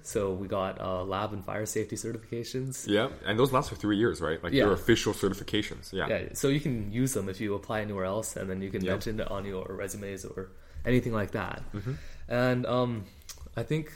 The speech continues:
Speaker 1: for those two weeks, we also really toured U C Merced's campus. They took us on a tour of the underground tunnels, actually. That was
Speaker 2: Wait,
Speaker 1: pretty
Speaker 2: there's
Speaker 1: cool.
Speaker 2: underground tunnels?
Speaker 1: Yeah, there's underground tunnels at U C Merced.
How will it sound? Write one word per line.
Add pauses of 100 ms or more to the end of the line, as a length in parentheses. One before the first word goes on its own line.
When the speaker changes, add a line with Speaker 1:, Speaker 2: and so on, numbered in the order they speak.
(140)
Speaker 1:
for
those
two
weeks,
we
also (200)
really
toured
U
C
Merced's
campus. (420)
They
took
us
on
a
tour
of
the
underground
tunnels,
actually.
That
was
Speaker 2:
Wait,
Speaker 1:
pretty
Speaker 2:
there's
Speaker 1:
cool.
Speaker 2:
underground
tunnels?
Speaker 1:
Yeah,
there's
underground
tunnels
at
U
C
Merced.